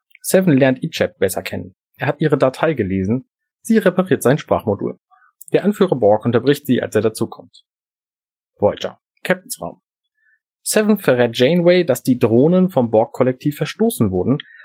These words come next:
und keine Chance haben, mit dem Kommunikationsmodul etwas anzufangen und wieder eingegliedert zu werden.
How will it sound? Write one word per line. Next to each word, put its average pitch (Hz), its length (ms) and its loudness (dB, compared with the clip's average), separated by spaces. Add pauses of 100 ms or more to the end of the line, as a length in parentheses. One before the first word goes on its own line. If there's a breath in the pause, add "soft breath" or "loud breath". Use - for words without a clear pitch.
(160 loud breath)
und 135 100 -2
keine 190 220 0
Chance 208 460 -2
haben, 104 260 2
mit 135 160 0
dem 160 100 0
Kommunikationsmodul 151 920 0
etwas 139 260 0
anzufangen 120 540 0
und 120 140 -2
wieder 139 200 0
eingegliedert 98 540 -2
zu 92 160 -10
werden. 95 260 -6